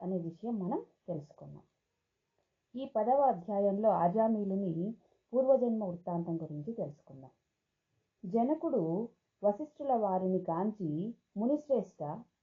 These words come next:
ఈ అజామిళుడు ఎవరు? వాని పూర్వజన్మం ఎటువంటిది? పూర్వజన్మమున ఎట్టి పాపాలు చేశాడు? ఇప్పుడు ఈ విష్ణుదూతలు వైకుంఠమునకు తీసుకొని పోయిన తరువాత ఏమి జరిగెను వివరించవలసినదిగా" ప్రార్థించింది.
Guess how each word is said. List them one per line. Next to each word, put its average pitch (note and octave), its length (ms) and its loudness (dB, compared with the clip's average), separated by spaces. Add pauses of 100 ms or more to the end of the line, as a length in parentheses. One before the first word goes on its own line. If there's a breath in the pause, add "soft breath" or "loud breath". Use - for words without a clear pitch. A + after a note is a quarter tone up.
(320)
ఈ C#4 140 -2
అజామిళుడు A#3 760 2
ఎవరు? D#3 500 0 (1300)
వాని C#4 300 2
పూర్వజన్మం B3 800 2
ఎటువంటిది? F#3+ 580 -2 (840)
పూర్వజన్మమున B3 760 4
ఎట్టి G#3 280 -2
పాపాలు G#3+ 580 0
చేశాడు? D3 540 -8 (480)
ఇప్పుడు B3 320 -6
ఈ C4+ 120 -6
విష్ణుదూతలు C4+ 680 0
వైకుంఠమునకు A#3+ 760 0
తీసుకొని G#3+ 460 -4
పోయిన F#3+ 320 0
తరువాత G#3 480 0
ఏమి A3 400 2
జరిగెను F3 400 2
వివరించవలసినదిగా" F3+ 1200 -2
ప్రార్థించింది. C#3+ 800 -8